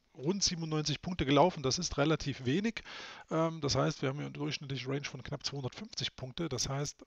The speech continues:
ja, man muss hier durchaus noch mit einem Move von hundertfünfzig Punkten rechnen. Man kann diesen Move einkalkulieren, aber wenn's eben ein Range Day wird, ein Seitwärtstag, dann ist es auch nicht verkehrt, dass wir hier so zwischen elftausendvierhundertfünfzig, elftausendvierhundertdreißig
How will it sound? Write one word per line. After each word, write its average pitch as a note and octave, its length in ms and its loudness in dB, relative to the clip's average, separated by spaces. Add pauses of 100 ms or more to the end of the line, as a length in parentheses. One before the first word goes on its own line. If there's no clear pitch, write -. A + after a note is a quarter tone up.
(180)
ja, B2+ 180 0 (460)
man B2+ 220 -8
muss D3 260 -6
hier D3 120 -4
durchaus C#3 360 -4
noch C3+ 100 -4
mit C3 160 -8
einem B2 280 -10
Move E3 240 -2
von C#3+ 220 -2
hundertfünfzig D#3 720 -4
Punkten D3 380 -10 (260)
rechnen. F3+ 580 4
Man B2+ 180 -8
kann E3 220 -2
diesen D#3+ 240 -4
Move D3 220 -6
einkalkulieren, E3 600 -2 (320)
aber C#3 180 4
wenn's D3 180 0
eben C#3 160 0
ein C#3 100 -4
Range C3+ 340 0
Day C#3 180 0
wird, C#3 260 -4
ein C#3 160 -2
Seitwärtstag, C3 720 0 (340)
dann C#3 160 -6
ist C3+ 180 -2
es B2+ 80 -4
auch B2+ 180 -2
nicht C#3 260 -6
verkehrt, C3 380 -2
dass B2+ 140 0
wir C3 100 -2
hier C3 140 -2
so B2+ 180 -4
zwischen C#3+ 320 -8
elftausendvierhundertfünfzig, C#3 1400 -4
elftausendvierhundertdreißig C3+ 1120 0